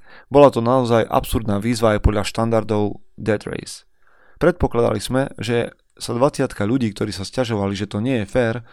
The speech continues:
otočí, poďakuje a odíde domov. Namiesto toho išlo do tuhého.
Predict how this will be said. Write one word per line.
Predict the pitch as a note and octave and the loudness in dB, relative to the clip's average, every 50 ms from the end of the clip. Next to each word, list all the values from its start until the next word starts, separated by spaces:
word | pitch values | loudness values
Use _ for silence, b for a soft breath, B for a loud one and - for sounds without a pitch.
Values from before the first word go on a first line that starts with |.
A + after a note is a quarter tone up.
| b b b b b b | b b b b b b
otočí, | b D3 D#3 - D3+ C#3 - - B2 A2 | b 2 2 2 0 0 0 -2 -4 -4
poďakuje | - - C3 B2+ B2 A2+ - - A2+ | 0 0 2 4 4 2 2 0 0
a | A2 G#2 | 0 2
odíde | G#2 G#2+ G2+ G#2+ G2+ G#2 | 2 0 0 0 -2 0
domov. | G2+ A2 G#2+ G2+ - G#1 - - - - _ _ _ _ _ - - - _ - - - - - - - | 0 0 -2 -2 -6 -10 -12 -16 -20 -20 _ _ _ _ _ -20 -20 -20 _ -20 -20 -20 -20 -20 -12 -4
Namiesto | - A#2 A#2+ B2 G#2+ - - - | -2 0 0 0 -2 -2 -6 -10
toho | - - A2+ A#2 - | -6 -2 -2 -2 -2
išlo | - G2 - G#2+ | -4 -6 -6 -6
do | G#2+ G#2+ G#2+ G2+ | -4 -6 -6 -6
tuhého. | - - G2 G2 G2 F#2 F#2+ - _ | -6 -10 -10 -10 -10 -12 -14 -18 _